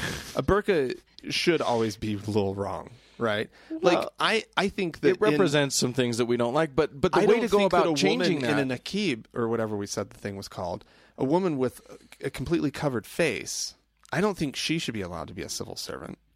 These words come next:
Speaker 2: Really?
Speaker 1: I think there's a line there.
Speaker 2: It's rough. It's tough to know
Speaker 1: I think
Speaker 2: where
Speaker 1: you
Speaker 2: that line
Speaker 1: have to be
Speaker 2: is.
Speaker 1: willing to, to show your face.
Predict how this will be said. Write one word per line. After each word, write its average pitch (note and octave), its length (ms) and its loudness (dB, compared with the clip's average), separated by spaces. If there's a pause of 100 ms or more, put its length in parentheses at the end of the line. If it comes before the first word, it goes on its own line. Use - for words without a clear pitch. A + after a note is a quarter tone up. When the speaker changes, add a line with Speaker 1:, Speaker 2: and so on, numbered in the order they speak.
(140)
Speaker 2:
Really? D#3 420 0 (880)
Speaker 1:
I D3+ 160 -6
think C3 280 -8
there's A2 200 -4
a A2 60 -4
line G#2 340 -4
there. G2 300 -8 (320)
Speaker 2:
It's - 180 -2
rough. E3 400 2
It's - 220 -2
tough A3 300 0
to G3 100 2
know F#3 180 6
Speaker 1:
I - 40 4
think D#3+ 100 4
Speaker 2:
where D#3+ 80 4
Speaker 1:
you D#3 80 4
Speaker 2:
that C#3 120 2
line D3+ 180 2
Speaker 1:
have F#3+ 140 0
to F3+ 80 -4
be F#3 80 0
Speaker 2:
is. D#3+ 80 2
Speaker 1:
willing C#3+ 360 0
to, B2 480 0
to A#2+ 140 -6
show - 180 -2
your F#2+ 160 -2
face. - 480 -10